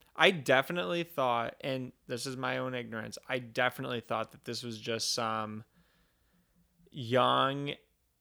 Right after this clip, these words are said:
director that Amblin got to do the movie because they just knew, they knew the movie was gonna make money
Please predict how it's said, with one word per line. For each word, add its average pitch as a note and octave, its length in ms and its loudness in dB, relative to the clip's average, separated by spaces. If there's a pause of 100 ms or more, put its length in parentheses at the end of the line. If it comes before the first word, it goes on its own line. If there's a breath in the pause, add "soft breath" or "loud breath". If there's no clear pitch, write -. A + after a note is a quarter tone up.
(140)
director A#2+ 600 0
that A2 160 -2
Amblin B2 560 -2
got G#2+ 460 0 (300)
to G#2+ 420 -2
do A2 420 -2
the C#3 100 -4
movie A2 720 -4
because A2+ 380 0
they A#2 140 0
just C#3 280 -2
knew, C#3+ 140 -2
they C#3 160 2
knew D#3+ 160 2
the F#3 80 -4
movie D#3+ 220 0
was C#3 120 -2
gonna C#3+ 140 -2
make C#3 220 -4
money G#2+ 380 -8